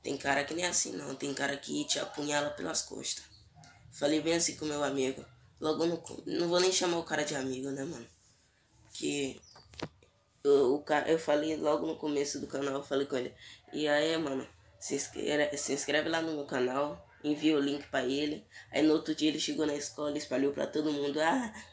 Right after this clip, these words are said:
o cara tá com um canal pequeno, isso e aquilo", fazendo resenha de mim, mano. Eu nem liguei, tá ligado? Mas não seja desumilde não, rapaziada.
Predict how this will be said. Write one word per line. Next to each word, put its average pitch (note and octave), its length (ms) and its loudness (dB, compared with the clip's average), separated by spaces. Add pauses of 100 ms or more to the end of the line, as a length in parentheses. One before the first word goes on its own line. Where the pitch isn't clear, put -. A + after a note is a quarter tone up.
o A3 80 -10
cara C4+ 220 2
tá C4 160 0
com C4+ 100 0
um B3+ 60 2
canal B3 500 0
pequeno, B3 680 0
isso A#3 200 -2
e A3+ 40 0
aquilo", D#3 320 -4
fazendo C#3+ 320 2
resenha B2+ 360 0
de B2+ 100 -6
mim, C3+ 180 4
mano. A#2+ 200 -2 (540)
Eu E3 80 2
nem F3 160 6
liguei, F#3 380 2
tá - 120 -2
ligado? C#3 380 0 (540)
Mas C#3 680 0 (1300)
não A#3+ 140 -2
seja C4+ 320 2
desumilde F#3 540 -2
não, B2+ 120 2
rapaziada. B2 540 -2